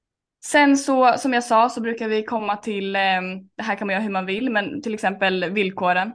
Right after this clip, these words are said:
alltså betalning och leveransvillkor, att de kommer där, fakturering. Hur man väljer att lägga upp det väljer man själv, men det kommer i alla fall en sån sektion i offerten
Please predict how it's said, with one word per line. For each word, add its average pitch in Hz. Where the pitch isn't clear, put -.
alltså 220
betalning 190
och 180
leveransvillkor, 180
att 208
de 185
kommer 180
där, 180
fakturering. 185
Hur 220
man 202
väljer 190
att 190
lägga 185
upp 196
det 202
väljer 180
man 175
själv, 269
men 220
det 202
kommer 196
i 180
alla 180
fall 185
en 190
sån 180
sektion 185
i 160
offerten -